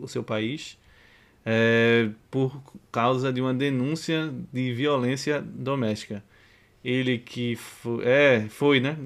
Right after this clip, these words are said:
um jogador aqui do fu-, é, Futebol Clube do Porto e lá no Brasil foi do Vasco da Gama. É,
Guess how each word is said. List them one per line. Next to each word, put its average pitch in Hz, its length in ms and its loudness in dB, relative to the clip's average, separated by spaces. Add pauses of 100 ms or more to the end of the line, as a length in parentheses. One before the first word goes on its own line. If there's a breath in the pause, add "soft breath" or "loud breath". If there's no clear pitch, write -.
(100)
um 143 80 -6
jogador 117 580 0
aqui 117 300 -2
do 120 300 2
fu-, 113 500 -4
é, 110 720 -4 (300)
Futebol 127 420 2
Clube 135 200 -2
do 123 100 0
Porto 160 440 -2 (460 loud breath)
e 123 80 0
lá 127 140 4
no 131 80 0
Brasil 135 440 2
foi 139 220 -4
do 135 100 0
Vasco 131 320 0
da 147 160 0
Gama. 110 480 -2 (640)
É, 101 1120 2